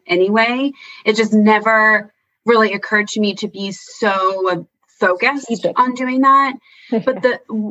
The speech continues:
Speaker 1: the positivity one, I struggle with sometimes. So I, positivity is in my, my top five. People, that's,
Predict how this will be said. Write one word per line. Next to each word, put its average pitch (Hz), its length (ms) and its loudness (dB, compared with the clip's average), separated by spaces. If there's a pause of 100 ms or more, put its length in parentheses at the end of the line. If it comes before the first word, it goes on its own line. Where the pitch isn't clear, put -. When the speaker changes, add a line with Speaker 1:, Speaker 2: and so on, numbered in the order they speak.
(120)
Speaker 1:
the 254 100 0
positivity 262 760 -4
one, 175 640 0 (260)
I 196 140 2
struggle 196 540 -2
with 175 400 0
sometimes. 165 840 -6
So 214 220 0
I, 202 460 2
positivity 190 640 -4
is 185 100 -2
in 180 80 -4
my, 175 340 -2
my 185 180 0
top 190 280 -4
five. 165 640 -2 (440)
People, 214 420 0
that's, 202 260 -2